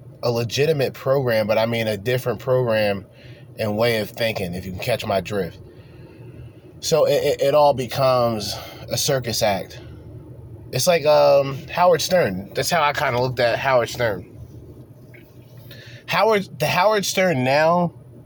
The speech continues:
was always that Howard Stern. That's the point I'm making. Like, the Howard Stern today has always been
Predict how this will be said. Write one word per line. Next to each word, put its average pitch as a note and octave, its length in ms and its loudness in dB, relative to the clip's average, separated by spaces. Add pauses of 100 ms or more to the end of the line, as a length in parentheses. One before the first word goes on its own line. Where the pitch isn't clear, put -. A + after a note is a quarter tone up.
(200)
was C#3 200 2
always B2+ 760 4
that A2+ 240 2
Howard A#2+ 360 0
Stern. G#2 480 -2 (920)
That's C#3+ 180 4
the C#3+ 80 -4
point D3 240 2
I'm B2 100 4
making. A#2 420 -4 (500)
Like, C#3+ 240 2
the C3 100 2
Howard F3 380 4
Stern D#3+ 400 2
today C#3+ 760 0 (720)
has C3+ 200 0
always D3 560 4
been B2 520 0